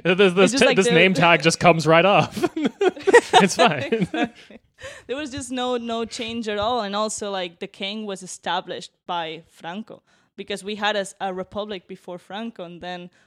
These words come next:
Speaker 2: when Franco won, was like, "Oh, uh, Borbones, like, the royal family, come back." And then he named, um, the king his successor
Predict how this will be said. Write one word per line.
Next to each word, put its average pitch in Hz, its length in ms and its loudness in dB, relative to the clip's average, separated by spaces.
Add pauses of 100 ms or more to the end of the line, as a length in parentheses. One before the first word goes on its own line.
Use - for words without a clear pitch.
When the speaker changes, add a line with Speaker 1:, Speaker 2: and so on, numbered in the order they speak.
(100)
Speaker 2:
when 185 140 -14
Franco 190 380 -10
won, 190 420 -12
was 175 220 -12
like, 170 300 -12 (420)
"Oh, 202 300 -8 (100)
uh, 165 200 -14
Borbones, 180 580 -12
like, 156 200 -18
the 160 160 -18 (120)
royal 185 220 -8
family, 185 360 -12
come 170 280 -14
back." 190 380 -4
And 175 220 -16
then 180 180 -10
he 196 440 -14
named, 185 500 -14 (580)
um, 170 460 -10
the 180 80 -14
king 185 300 -14
his 185 220 -16
successor 190 760 -10